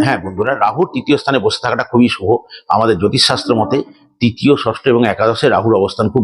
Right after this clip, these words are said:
ভালো। রাহু তৃতীয় বসে আপনাকে পরাক্রমী করে উঠ-, তুলেছে, আপনাকে অনেক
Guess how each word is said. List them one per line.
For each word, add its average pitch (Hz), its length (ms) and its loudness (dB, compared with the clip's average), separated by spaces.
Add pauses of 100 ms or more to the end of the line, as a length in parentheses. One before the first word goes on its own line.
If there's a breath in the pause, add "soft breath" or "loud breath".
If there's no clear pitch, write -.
ভালো। - 180 -4 (400 loud breath)
রাহু 107 280 2 (100)
তৃতীয় 139 280 2
বসে 127 200 0
আপনাকে 143 200 2 (120)
পরাক্রমী 127 460 2
করে 90 180 2
উঠ-, - 200 -8 (180)
তুলেছে, 107 340 0 (540)
আপনাকে 147 280 2 (100)
অনেক 175 260 4